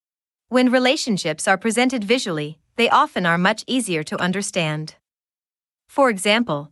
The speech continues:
the subsystems within a physical unit are relatively easy to relate to each other through the use of schematics or diagrams.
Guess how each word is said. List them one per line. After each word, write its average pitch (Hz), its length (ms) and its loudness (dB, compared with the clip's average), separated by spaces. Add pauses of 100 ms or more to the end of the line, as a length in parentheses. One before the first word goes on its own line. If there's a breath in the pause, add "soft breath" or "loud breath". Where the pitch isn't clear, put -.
(120)
the 233 120 2
subsystems 175 720 0
within 226 300 2
a 220 40 -2
physical 240 440 -4
unit 208 400 0 (160)
are 202 120 4
relatively 254 600 0
easy 233 360 0
to 196 140 -6
relate 208 380 2
to 220 100 -6
each 202 220 -2
other 190 260 0
through 196 220 -4
the 202 100 0
use 226 300 0
of 202 80 -8
schematics 208 720 0
or 220 140 2
diagrams. 156 840 -2